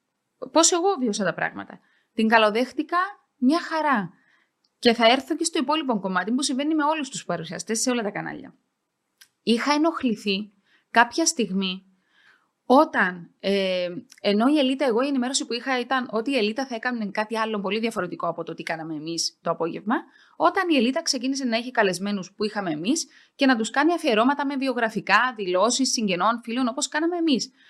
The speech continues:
Τότε είχα ενοχληθεί καθαρά σε επαγγελματικό επίπεδο. Αλλά δεν είχε να κάνει με το όνομα Ελίτα. Το, με, η ίδια θα ήταν η ενόχληση μου αν λεγόταν Γιαννούλα, Μαρία, Γεωργία. Δεν είχε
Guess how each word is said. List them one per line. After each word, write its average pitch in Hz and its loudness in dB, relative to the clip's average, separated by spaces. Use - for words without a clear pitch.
Τότε 247 4
είχα 269 0
ενοχληθεί 240 -2
καθαρά 294 -2
σε 440 -4
επαγγελματικό 269 0
επίπεδο. 151 -4
Αλλά 214 6
δεν 277 6
είχε 415 -6
να 480 -4
κάνει 370 2
με 285 4
το 240 2
όνομα 208 2
Ελίτα. 190 -2
Το, 196 0
με, 202 2
η 202 -6
ίδια 311 4
θα 330 2
ήταν 330 2
η 311 0
ενόχληση 285 0
μου 370 2
αν 269 4
λεγόταν 247 0
Γιαννούλα, 226 2
Μαρία, 247 2
Γεωργία. 226 0
Δεν 415 2
είχε 466 -4